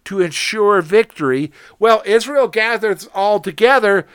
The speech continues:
and, and the Lord says to Gideon, "You got too many people here. There's too many here. Send some of them home. I don't need them."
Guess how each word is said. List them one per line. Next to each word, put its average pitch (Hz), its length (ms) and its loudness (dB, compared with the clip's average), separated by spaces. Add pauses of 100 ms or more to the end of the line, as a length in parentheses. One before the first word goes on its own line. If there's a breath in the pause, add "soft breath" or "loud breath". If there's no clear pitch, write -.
(180 loud breath)
and, 196 280 -6
and 208 280 -6
the 202 60 0
Lord 233 320 4
says 208 320 0
to 202 100 -4
Gideon, 214 480 2
"You 208 120 -12
got 240 240 2
too 269 180 -2
many 247 240 0
people 240 520 0
here. 131 420 2 (640)
There's 180 180 0
too 285 320 2
many 262 300 4
here. 180 180 4
Send 233 460 -2
some 262 280 2
of 196 140 2
them 202 160 2
home. 202 400 6
I 190 160 6
don't 226 260 4
need 214 380 0
them." 135 380 4